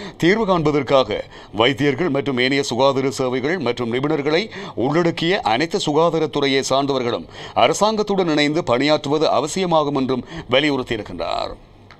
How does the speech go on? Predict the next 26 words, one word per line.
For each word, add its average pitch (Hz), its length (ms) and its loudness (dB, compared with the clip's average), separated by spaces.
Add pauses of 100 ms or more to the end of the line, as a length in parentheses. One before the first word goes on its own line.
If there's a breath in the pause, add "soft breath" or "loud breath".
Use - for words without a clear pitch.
(640 loud breath)
கண்டி 143 260 2
வைத்திய 135 340 2
அதிகாரிகள் 131 440 2
சங்கத்தின் 123 400 0
நாற்பத்தி 127 420 0
மூன்றாவது 131 460 2
வருடாந்த 131 400 2 (420 loud breath)
அமர்வின் 139 380 0 (160)
ஆரம்ப 143 320 4
நிகழ்வில் 123 360 0 (300 loud breath)
பிரதம 196 340 2 (140)
அதிதியாக 175 500 2
கலந்து 139 280 0
கொண்டு 147 200 0
உரையாற்றும் 143 440 0
போதே 123 220 2 (460 loud breath)
ஜனாதிபதி 175 540 2
அவர்கள் 147 280 4 (120)
இவ்வாறு 143 380 4
தெரிவித்தார். 110 640 0 (720 loud breath)
இது 165 160 6
தொடர்பில் 214 340 4
அவர் 143 180 2
மேலும் 165 300 2
தெரிவிக்கையில், 127 600 -2 (600 loud breath)
நாட்டின் 175 360 6